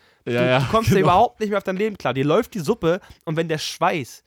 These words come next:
Speaker 2: das, das Salz aus deinem Schweiß in deinem Auge schon brennt, dann weißt du, hui, hui, hui, hier ist warm.
Speaker 1: Ja,
Speaker 2: Und
Speaker 1: das stimmt.
Speaker 2: das
Speaker 1: Und wenn du
Speaker 2: ist
Speaker 1: dann noch in einem Container sitzt,
Speaker 2: und
Speaker 1: ne,
Speaker 2: dann noch
Speaker 1: und Kabel
Speaker 2: Kabel
Speaker 1: machst,
Speaker 2: bastelst.
Speaker 1: dann
Speaker 2: Ah, Junge, Alter, da geht's richtig los.
Speaker 1: <laughs> Wie im Gewächshaus.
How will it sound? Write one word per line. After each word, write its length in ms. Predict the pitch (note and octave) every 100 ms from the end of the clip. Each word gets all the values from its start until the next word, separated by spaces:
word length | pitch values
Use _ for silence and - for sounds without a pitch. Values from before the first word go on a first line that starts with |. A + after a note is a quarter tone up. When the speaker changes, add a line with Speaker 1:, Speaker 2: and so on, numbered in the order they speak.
| _
Speaker 2:
das, 160 | - B2+
das 180 | B2+ -
Salz 320 | D#3+ G3 C4+
aus 140 | - -
deinem 180 | E3 D3+
Schweiß 420 | - D#3+ D#3 -
in 140 | F#3+
deinem 160 | F#3 E3
Auge 260 | D#3 F3+
schon 240 | E3+ E3+ C#3+
brennt, 260 | C#3+ D#3+
dann 140 | A2 A2
weißt 260 | D3 F3+
du, 60 | D3+
hui, 280 | D3+ F4+ F4
hui, 120 | E4 C#4+
hui, 180 | D4+
hier 140 | G#3+ C#4
ist 100 | -
warm. 300 | C#4+ E3+ - _ _ _ _ _ _ _
Speaker 1:
Ja, 360 | B2 B2 C#3 D3 -
Speaker 2:
Und 160 | C3+
Speaker 1:
das 100 | B2+ A2+
stimmt. 320 | C3+ G#2 A2
Speaker 2:
das 60 | B2+
Speaker 1:
Und 40 |
wenn 80 | D3+
du 40 | D3
Speaker 2:
ist 60 |
Speaker 1:
dann 100 | F3
noch 120 | B3 A#3
in 60 |
einem 100 | G#3+
Container 440 | G3+ F#3 F#3+ F#3+ A#2+
sitzt, 300 | A#2 - -
Speaker 2:
und 60 | D3
Speaker 1:
ne, 60 |
Speaker 2:
dann 80 | A#3
noch 100 | B3
Speaker 1:
und 40 | -
Kabel 120 | G#3
Speaker 2:
Kabel 160 | G#3+ F#3+
Speaker 1:
machst, 260 | A2+ -
Speaker 2:
bastelst. 160 | A2 G#2+
Speaker 1:
dann 120 | F3
Speaker 2:
Ah, 100 | A#2+
Junge, 280 | A#2 B2+ G#2+
Alter, 180 | G#2 G#2
da 80 | G2+
geht's 220 | C3 B2+
richtig 220 | C3 C3+
los. 280 | A2 G2 - _ _ _ -
Speaker 1:
<laughs> 1000 | _ _ _ _ _ _ _ - A#3 -
Wie 120 | F3
im 100 | F3+
Gewächshaus. 680 | D3+ C3+ C3+ - A2 G2+ -